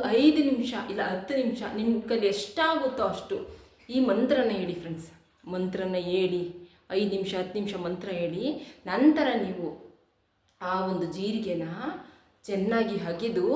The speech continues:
ನೀವು ಅದನ್ನ ನುಂಗ್ಕೊಬಿಡಿ. ನೀವು ಆ ಒಂದು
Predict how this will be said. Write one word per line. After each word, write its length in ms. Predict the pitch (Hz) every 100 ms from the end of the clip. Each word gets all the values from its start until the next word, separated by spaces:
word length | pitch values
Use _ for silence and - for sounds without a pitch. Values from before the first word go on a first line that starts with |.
| - -
ನೀವು 260 | 202 196 311 453 - - _ _ -
ಅದನ್ನ 200 | 196 254
ನುಂಗ್ಕೊಬಿಡಿ. 500 | 220 - 180 165 - - - _ _ _ _ - _ _ _ _ _ _ _ _ _ _ _
ನೀವು 600 | 185 185 180 180 226 269
ಆ 260 | - 180 175
ಒಂದು 240 | 185 185